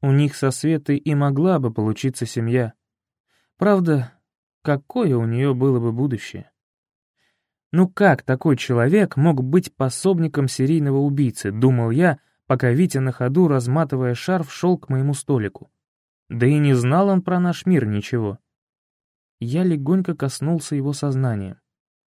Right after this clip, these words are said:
Нет. Ни следов внушений, ни воздействий. Ничего.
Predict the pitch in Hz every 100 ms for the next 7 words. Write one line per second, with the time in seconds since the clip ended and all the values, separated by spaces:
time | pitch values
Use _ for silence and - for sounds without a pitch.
0 | _ _ _ - 117 98 _ _ _ _
1 | _ _ _ - 143 160 160 156 196 185
2 | 151 139 - 196 208 190 180 156 170 160
3 | 147 147 117 - 101 - _ _ 117 151
4 | 170 180 175 147 101